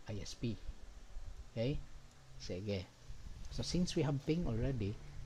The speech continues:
we have ping already the, um, O S P F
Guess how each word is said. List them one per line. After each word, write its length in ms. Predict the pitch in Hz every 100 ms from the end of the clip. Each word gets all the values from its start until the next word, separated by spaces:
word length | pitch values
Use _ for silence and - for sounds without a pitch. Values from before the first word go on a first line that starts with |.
| - - - - - -
we 80 | 120
have 180 | 123 110
ping 180 | 147 156
already 600 | 104 120 113 110 110 110 - - - - -
the, 220 | 110 - - - - - - - -
um, 400 | 95 92 92 90 - 127
O 60 | 135
S 180 | 139
P 220 | - 147 143
F 180 | 113